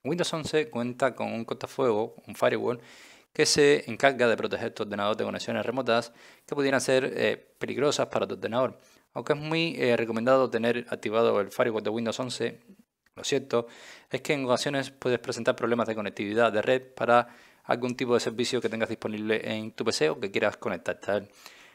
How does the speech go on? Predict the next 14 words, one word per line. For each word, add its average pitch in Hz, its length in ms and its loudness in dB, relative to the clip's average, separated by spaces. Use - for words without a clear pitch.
Por 147 100 2
eso 170 100 4
en 175 60 0
este 151 140 -2
vídeo 143 340 2
te 135 120 -4
voy 113 140 2
a 113 60 2
enseñar 113 500 0
o 107 100 -6
te 107 60 -4
voy 107 140 0
a 107 40 0
mostrar 131 440 2